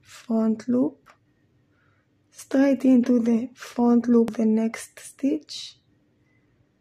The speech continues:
and over, go through both. Now you have two left, you yarn over and go through both.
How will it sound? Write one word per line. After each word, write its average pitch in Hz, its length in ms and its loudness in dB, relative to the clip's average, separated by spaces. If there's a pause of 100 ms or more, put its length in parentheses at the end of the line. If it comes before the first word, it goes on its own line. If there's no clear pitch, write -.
(180)
and 226 80 -2
over, 247 380 2
go 233 240 2
through 226 400 -2
both. 240 500 -2 (1800)
Now 233 220 2
you 226 240 2
have 214 280 -2
two 247 400 0
left, 254 640 -4
you 240 200 0
yarn 233 280 0
over 254 260 -2
and 233 280 0
go 247 180 -2
through 226 280 -2
both. 220 480 -8